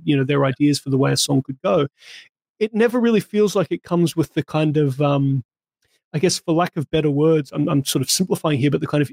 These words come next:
ego that makes collaboration, you know, quite tense at some times.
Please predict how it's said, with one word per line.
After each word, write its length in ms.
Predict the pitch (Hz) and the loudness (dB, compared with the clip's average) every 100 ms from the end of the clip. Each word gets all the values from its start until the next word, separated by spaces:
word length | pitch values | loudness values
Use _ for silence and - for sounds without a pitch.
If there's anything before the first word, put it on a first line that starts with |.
| - | -2
ego 460 | 151 147 165 202 202 | -2 0 0 0 -2
that 100 | - | -2
makes 280 | 139 143 - | -2 -2 -2
collaboration, 800 | 156 147 151 151 147 - 143 135 - _ _ - | -2 0 0 0 0 0 0 0 -6 _ _ -2
you 200 | 147 147 | 0 0
know, 120 | 143 _ | -2 _
quite 200 | 151 - | -4 -4
tense 320 | - 160 175 | -4 -2 -2
at 100 | 170 | -6
some 240 | - 160 151 | -2 -2 0
times. 460 | 156 160 208 202 | -2 -2 -2 -4